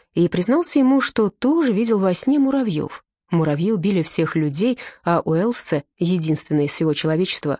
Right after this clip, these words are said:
выжили. Ещё они говорили о миссии Меркурий, о муравьях-мятежниках, о проблемах, вызванных политикой новой королевы Шлипуни. Джейсон Брейгель спросил, почему Николя до сих пор не участвует в их общих церемониях.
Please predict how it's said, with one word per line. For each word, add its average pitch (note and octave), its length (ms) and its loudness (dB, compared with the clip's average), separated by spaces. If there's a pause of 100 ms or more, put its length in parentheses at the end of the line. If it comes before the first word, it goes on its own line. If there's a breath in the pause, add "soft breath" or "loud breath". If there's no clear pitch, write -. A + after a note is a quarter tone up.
(120)
выжили. D#3+ 520 -2 (560 loud breath)
Ещё A#3+ 340 0
они E4 140 4
говорили C4+ 400 2
о B3+ 80 2
миссии D4+ 300 2
Меркурий, F3 640 2 (120)
о F#3 140 2
муравьях-мятежниках, F3+ 1160 0
о D#3+ 100 2
проблемах, G3+ 520 0
вызванных G#3+ 420 -2
политикой F#3 520 -2 (280 loud breath)
новой F3+ 320 2
королевы E3 580 0
Шлипуни. D#3 720 -2 (560 loud breath)
Джейсон D4+ 460 2
Брейгель D4 360 2
спросил, A3+ 520 0
почему A3+ 360 0
Николя A3+ 580 0
до D3+ 100 -2
сих - 200 -4
пор C#4+ 160 0
не G#3 140 4
участвует A#3 540 0
в G#3+ 80 0
их A3 180 -4
общих A3+ 360 -2
церемониях. E3 680 -2